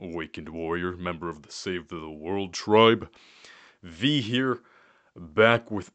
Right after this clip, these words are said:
episode thirteen of the Higher Knowledge Podcast. In today's episode, we are going to discuss the very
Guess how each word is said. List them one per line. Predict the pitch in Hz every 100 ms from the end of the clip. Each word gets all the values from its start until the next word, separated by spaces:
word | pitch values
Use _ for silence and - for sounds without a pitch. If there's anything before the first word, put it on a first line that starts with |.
| -
episode | 113 123 - 127 127 117 90 -
thirteen | _ - - 107 107 _ - 113 98 82 76 71 69 _ -
of | 80
the | 85 82
Higher | - 82 80 78 71
Knowledge | 95 82 76 73 71 - - _
Podcast. | - 95 92 90 - 82 71 - - - - _ _ _ - _
In | 92 82
today's | - 90 76 95 104 92 -
episode, | 104 101 107 - - 92 78 71 69 _ _ _ 92
we | 92
are | 104 101
going | 92 107 113 107
to | - 104 87 -
discuss | 92 - - - - 127 98 - - - - _ _ _ _ _ _
the | 92 110 104
very | 80 78 76 82 107 135 135 120 113 98 87 71